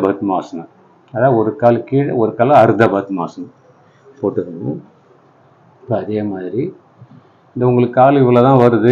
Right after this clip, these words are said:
இவ்வளவு போகல அப்படின்னா கூட பரவாயில்ல, ஆரம்பத்துல இவ்வளவு போகாது, இவ்வளவு இருந்தாலும் பரவாயில்ல. இப்படி ட்ரை பண்ணுங்க பாருங்க, இப்படி பிடிச்சு பாருங்க, இப்படி பிடிச்சா வரும் பாருங்க. வந்தாக நீங்க இழுக்க இழுக்க அந்த ஜாயிண்ட், தோட ஜாயிண்ட் இப்படி வரும். இங்க பாருங்க, இது வந்தது.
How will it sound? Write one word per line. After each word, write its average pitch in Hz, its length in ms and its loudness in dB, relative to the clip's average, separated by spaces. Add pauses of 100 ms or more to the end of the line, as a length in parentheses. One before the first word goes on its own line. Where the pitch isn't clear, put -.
(120)
இவ்வளவு 107 320 2
போகல 123 400 6
அப்படின்னா 104 380 -2
கூட 151 100 0 (120)
பரவாயில்ல, 87 360 0 (320)
ஆரம்பத்துல 120 440 2
இவ்வளவு 98 260 -6
போகாது, 104 400 2 (520)
இவ்வளவு 120 220 2
இருந்தாலும் 123 320 0
பரவாயில்ல. 92 400 0 (600)
இப்படி 143 280 -6
ட்ரை 143 140 6 (100)
பண்ணுங்க 101 300 0
பாருங்க, 101 240 -2 (160)
இப்படி - 260 -10
பிடிச்சு 107 360 -8
பாருங்க, 110 260 -2 (520)
இப்படி - 180 -10 (100)
பிடிச்சா 117 280 0 (120)
வரும் 104 240 -2
பாருங்க. 107 280 -6 (280)
வந்தாக 117 480 2 (560)
நீங்க 123 180 4
இழுக்க 156 280 4 (100)
இழுக்க 143 200 4
அந்த 135 140 4
ஜாயிண்ட், 120 480 6
தோட 123 140 6 (100)
ஜாயிண்ட் 110 260 2
இப்படி 110 200 -2
வரும். 101 260 0 (220)
இங்க - 180 -6
பாருங்க, 95 260 -2 (140)
இது - 140 -8
வந்தது. 95 340 0